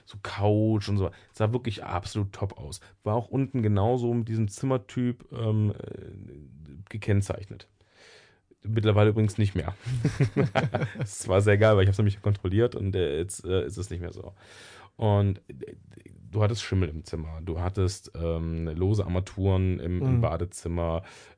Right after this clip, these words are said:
Speaker 1: ähm, in der Dusche. Äh, also es war, auf dem Balkon konntest du dich, äh, nicht hinsetzen, wenn du jetzt gesagt hättest, "Oh, komm, ich hab keinen Bock, ich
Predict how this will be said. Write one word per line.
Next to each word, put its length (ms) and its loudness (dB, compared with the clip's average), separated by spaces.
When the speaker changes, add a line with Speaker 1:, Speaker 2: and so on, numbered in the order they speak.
Speaker 1:
ähm, 420 2
in 140 2
der 80 4
Dusche. 800 -2
Äh, 60 -14
also 180 2
es 60 -2
war, 220 4
auf 160 -4
dem 80 -2
Balkon 540 2
konntest 260 2
du 40 -2
dich, 260 -6
äh, 260 -4
nicht 200 0
hinsetzen, 500 2
wenn 60 2
du 80 0
jetzt 160 -8
gesagt 380 -4
hättest, 300 -6
"Oh, 80 -12
komm, 220 -8
ich 140 -12
hab 100 -18
keinen 140 -10
Bock, 120 -8
ich 200 -12